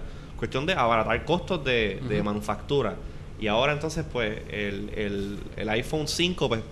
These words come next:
Speaker 1: vuelve a presentar ese ti-, ese, esa, ese challenge o esa dificultad de poder integrar radios dentro de un teléfono.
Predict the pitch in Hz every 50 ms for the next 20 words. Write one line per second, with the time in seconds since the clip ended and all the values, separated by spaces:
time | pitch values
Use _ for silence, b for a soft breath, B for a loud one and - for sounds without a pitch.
0 | 107 113 113 120 127 135 143 151 160 156 147 156 151 143 151 143 - 151 147 147
1 | 135 131 - 147 147 147 147 - - - - - 147 143 143 135 131 120 113 -
2 | - 113 - 143 139 135 131 127 120 104 104 B B B B B B B B -
3 | - 117 - 151 - - - 160 160 160 151 147 135 127 - - 117 117 131 135
4 | 143 139 147 143 - 143 135 127 - 147 147 147 139 131 113 117 110 107 110 117
5 | 131 123 - 135 127 131 139 135 120 120 131 135 139 135 123 113 107 107 - -
6 | - - B B B B B B B B - 107 110 110 110 104 101 107 113 117
7 | - 113 107 104 101 117 110